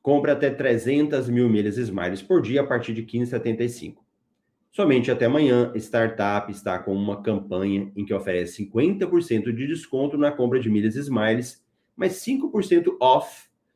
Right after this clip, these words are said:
no pagamento no débito para assinantes do Turbo Milhas. Observa que o dia que eles lançaram essa promoção,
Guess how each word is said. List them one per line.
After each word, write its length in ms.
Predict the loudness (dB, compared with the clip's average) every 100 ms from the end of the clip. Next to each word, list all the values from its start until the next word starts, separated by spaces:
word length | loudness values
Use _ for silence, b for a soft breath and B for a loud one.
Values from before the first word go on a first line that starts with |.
| -8
no 100 | -8
pagamento 880 | 0 2 4 4 4 2 0 -4 -4 _ _ _ _ _ _ _ _ _ _ _ _ _
no 220 | 0 0 4
débito 380 | 4 4 0
para 160 | -2 -2
assinantes 420 | 0 2 2 2
do 240 | 2 2 2
Turbo 320 | 0 2 2
Milhas. 580 | 0 -2 -8 -14 -20 _ _ _ _ _ _ _ _ 0
Observa 760 | 2 2 2 2 2 -2 -8 _ _
que 140 | -4 -2
o 60 |
dia 280 | -2 0 0
que 120 | 2
eles 180 | 0 2
lançaram 540 | 2 0 0 0 2
essa 180 | 0 -2
promoção, 800 | -4 -2 -2 -4 0 2 0 -4